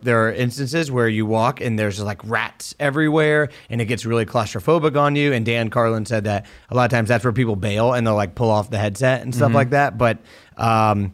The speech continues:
Speaker 1: but yeah, this is where Dan Carlin excels because his podcast on World War One and his podcasts in general are really focused on first, uh, person accounts. And I mean,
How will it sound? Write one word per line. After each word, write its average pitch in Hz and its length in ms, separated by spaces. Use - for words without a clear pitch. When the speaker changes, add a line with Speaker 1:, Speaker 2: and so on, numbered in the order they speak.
Speaker 1:
but 151 80
yeah, 135 100
this 160 180
is 208 80
where 180 140
Dan 135 500
Carlin 117 340
excels 113 560
because 107 380
his 156 200
podcast 135 500
on 120 140
World 120 160
War 123 180
One 117 260
and 110 120
his 120 100
podcasts 107 800
in 113 140
general 151 480
are 120 120
really 117 580
focused 117 420
on 107 260
first, - 600
uh, 104 180
person 120 420
accounts. 117 500
And 104 500
I 117 60
mean, 107 300